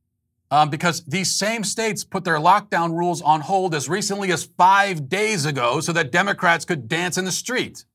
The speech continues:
Yet again, the mayor of D C broke her own travel restrictions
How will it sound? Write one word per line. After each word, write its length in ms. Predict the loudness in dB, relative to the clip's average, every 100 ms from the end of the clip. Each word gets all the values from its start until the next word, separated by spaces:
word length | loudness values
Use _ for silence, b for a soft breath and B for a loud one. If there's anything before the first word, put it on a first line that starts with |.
| _ _ _ _ _
Yet 160 | 0 0
again, 480 | 2 0 -2 -4 -16 _ _ _ _ _
the 80 | -4
mayor 240 | 0 2 0
of 120 | 0
D 160 | -4
C 220 | -4 -4 -4
broke 340 | 0 0 2
her 100 | 2
own 120 | 0
travel 320 | 0 0 2
restrictions 600 | 0 -4 -6 -4 -6 -6